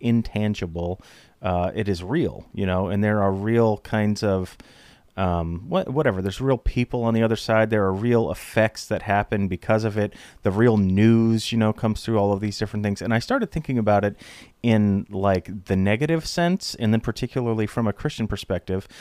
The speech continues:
that we have had this, you know, epidemic of pornography, um, you know, over the years. And pornography is something that, you know, uh,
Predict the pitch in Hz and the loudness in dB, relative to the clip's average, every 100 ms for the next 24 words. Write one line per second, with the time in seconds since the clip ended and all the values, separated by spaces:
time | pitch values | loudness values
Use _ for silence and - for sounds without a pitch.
0 | - - 107 92 120 120 117 104 113 107 | -20 -4 -2 0 2 2 2 0 2 2
1 | 101 - 95 - - 98 95 87 - 95 | 0 -2 -2 -2 -6 -2 -2 -2 -4 -2
2 | 104 95 104 90 - - - 113 101 123 | 0 0 -2 -4 -4 -16 -8 -2 0 0
3 | 117 92 - 85 87 - - - _ - | -2 -6 -8 -6 -6 -6 -14 -20 _ -4
4 | 95 92 87 104 98 85 95 90 85 80 | 0 0 0 2 2 0 -2 -2 -4 -6
5 | 82 - 120 - 135 139 208 214 107 101 | -8 -4 -2 0 2 2 2 0 -2 -2
6 | 92 131 - 104 - - - 135 123 110 | -2 -4 -4 -4 -4 -10 -4 0 0 0
7 | 101 104 98 95 - - - _ - 107 | 0 2 4 4 0 -16 -20 _ -2 2
8 | 92 92 104 98 92 92 87 | 2 2 -2 -2 0 0 0